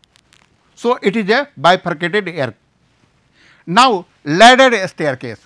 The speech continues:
Ladder staircase can serve as a means of access. However, a building codes do not allow them to serve as a primary source of access. In resisten-, residential homes,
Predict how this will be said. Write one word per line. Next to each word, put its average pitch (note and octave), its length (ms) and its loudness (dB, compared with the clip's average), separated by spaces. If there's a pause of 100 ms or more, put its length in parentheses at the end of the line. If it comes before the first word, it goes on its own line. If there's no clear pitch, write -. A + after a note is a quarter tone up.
(200)
Ladder C4 460 0
staircase G#3+ 720 -8
can B3 300 -2
serve F#3 400 -8 (720)
as F#3+ 260 0
a G3+ 80 -6
means A#3+ 480 -4
of F#3 260 -10 (120)
access. E3+ 640 -8
However, E3+ 580 -6 (340)
a D#3 100 -6
building G#3+ 500 -6
codes F3+ 400 -12 (360)
do E3 160 -8
not A#3 340 -8
allow D#3 320 -6
them C3+ 360 -12 (320)
to D#3 80 -12
serve G3+ 420 -8 (100)
as C3+ 180 -12
a G#3 140 -14 (320)
primary A3+ 500 -2
source D#3+ 420 -14
of E3 240 -10 (120)
access. C#3 460 -12 (320)
In F3 140 -8
resisten-, E3 760 -8
residential G3 880 -8 (440)
homes, F#3+ 520 -8